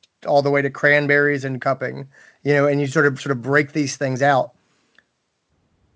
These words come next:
What are the therapies that you think,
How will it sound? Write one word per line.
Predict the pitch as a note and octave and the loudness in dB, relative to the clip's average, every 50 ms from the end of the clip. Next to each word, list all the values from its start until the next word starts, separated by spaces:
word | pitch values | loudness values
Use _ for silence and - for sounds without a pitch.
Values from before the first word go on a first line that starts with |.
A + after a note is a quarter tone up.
| _ _ _ _ _ | _ _ _ _ _
What | E3 D#3 D3+ E3 G#3 - - | -8 -4 0 2 2 4 4
are | D4+ | 2
the | C#4+ A#3 G#3+ | 2 0 -2
therapies | - - - G3+ F#3+ F#3+ F#3 F3+ C#3 - F3+ F3+ F3+ E3+ D3+ C#3+ C#3+ C#3 | -6 -6 -4 -2 0 2 2 0 0 0 0 0 0 0 -2 -4 -2 2
that | D3+ D3 D#3 D#3 D#3 D3+ | 2 2 2 2 -2 -6
you | C#3 C#3 D3 D#3+ F3 E3 | -6 -2 0 0 0 -2
think, | - - - E3+ D#3+ D#3+ D#3+ D#3+ - - - | -2 -2 0 2 2 2 2 0 -4 -10 -18